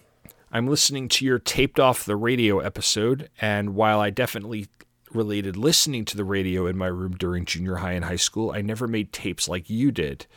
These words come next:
Anyway, you played a bit of a Black forty-seven song, and it sparked a memory. In my junior year, a guy named Eric entered the Friends group. He had just moved from New Jersey, I believe,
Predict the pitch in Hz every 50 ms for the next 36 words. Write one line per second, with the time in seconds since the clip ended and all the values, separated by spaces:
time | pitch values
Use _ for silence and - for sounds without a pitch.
0 | - - - - - - - - - _ _ _ - - 202 196 160 127 104 104
1 | 104 104 104 104 107 - - - - 147 156 151 143 110 - 113 110 107 110 95
2 | 104 90 - 85 98 104 104 - - - 104 95 95 92 85 - - - 131 131
3 | 123 110 92 - - - 92 90 90 90 92 95 - - - - - 87 85 78
4 | - 95 87 92 95 98 95 85 80 80 82 - _ _ _ _ _ _ - _
5 | _ - - - - - - - - - - - 135 147 147 131 - - 156 185
6 | 208 208 196 175 156 147 156 160 147 135 113 95 120 120 123 131 131 127 123 120
7 | 110 98 - - 123 123 117 110 101 - - 113 104 - 107 90 85 90 - -
8 | 113 113 113 107 98 - - 67 60 58 _ - - _ _ _ _ _ _ _
9 | - - 123 123 110 92 - 147 151 156 - - - 120 131 135 131 - - 113
10 | 110 110 104 98 90 90 107 113 117 113 104 - 85 82 71 53 - 85 - -
11 | 80 76 76 78 90 87 82 76 65 76 95 - -